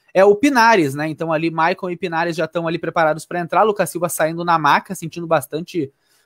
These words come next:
muitas dores por ali. O Pinares vai entrar pra saída do, do Tassiano, que por si só já é um reforço,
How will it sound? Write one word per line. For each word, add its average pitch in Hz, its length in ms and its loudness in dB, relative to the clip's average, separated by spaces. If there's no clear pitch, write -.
muitas 175 360 2
dores 160 260 0
por 185 160 -2
ali. 180 300 2
O 269 100 4
Pinares 202 460 2
vai 185 140 2
entrar 180 400 0
pra 226 200 4
saída 190 480 2
do, 165 440 -2
do 165 120 -4
Tassiano, 185 480 -2
que 196 100 -6
por 175 220 -2
si - 180 -2
só 185 300 4
já 165 160 4
é 160 100 4
um 160 60 0
reforço, 247 640 0